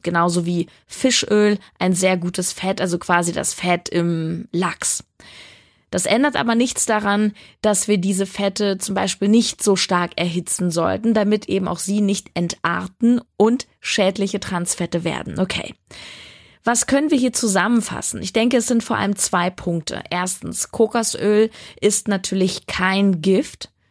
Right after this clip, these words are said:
genauso wenig wie es ein Allheilmittel ist. Und Punkt zwei, ja, es gehört zur Gruppe der gesättigten Fette und wir sollten es definitiv nur in Maßen und das heißt kontrolliert verzehren,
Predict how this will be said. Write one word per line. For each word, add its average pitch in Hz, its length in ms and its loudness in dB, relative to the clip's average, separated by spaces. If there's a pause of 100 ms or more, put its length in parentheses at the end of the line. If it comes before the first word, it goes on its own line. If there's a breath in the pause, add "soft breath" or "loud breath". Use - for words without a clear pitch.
(140)
genauso 185 680 2
wenig 185 400 0
wie 180 160 0
es - 160 -4
ein 180 340 -4
Allheilmittel 175 760 0
ist. - 420 -4 (220)
Und 175 100 -2
Punkt 165 260 -6
zwei, 190 440 0 (380)
ja, 185 340 2 (100)
es - 160 -4
gehört 180 320 -2
zur 175 160 2
Gruppe 202 300 2
der 185 120 2
gesättigten 180 640 -2
Fette 190 400 -2
und 185 80 -2
wir 180 100 2
sollten 180 480 0 (240 loud breath)
es - 320 -4
definitiv 226 800 2 (220 loud breath)
nur 208 200 4
in 208 160 2
Maßen 190 480 2
und 170 140 -4
das 175 160 -4
heißt 175 300 -4
kontrolliert 220 680 0
verzehren, 196 640 0